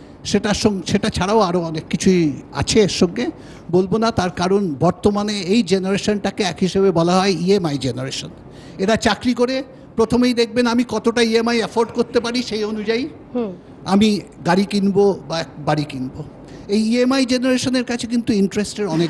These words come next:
Speaker 1: গুরুত্ব। ইন্টারেস্ট রেট এক পার্সেন্ট কমলো, ইএমআই পঞ্চাশ টাকা কমে গেল,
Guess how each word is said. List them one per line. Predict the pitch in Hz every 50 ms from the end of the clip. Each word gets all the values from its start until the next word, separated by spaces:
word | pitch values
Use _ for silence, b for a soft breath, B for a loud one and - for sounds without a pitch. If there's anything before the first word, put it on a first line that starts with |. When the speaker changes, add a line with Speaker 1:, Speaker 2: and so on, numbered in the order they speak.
| 151
Speaker 1:
গুরুত্ব। | 156 147 135 - - - - 156 - - - - - B B B B B
ইন্টারেস্ট | 202 214 190 - 240 240 233 -
রেট | 247 240 240
এক | 214 214 214 -
পার্সেন্ট | 254 233 220 - 254 240 240
কমলো, | - 233 233 240 233 240 240
ইএমআই | 240 208 196 202 214 208 220 226 214 202 175 - - - - -
পঞ্চাশ | 190 202 196 - 214 - -
টাকা | - 202 214 214
কমে | - 208 196 202 202
গেল, | 202 214 220 220 214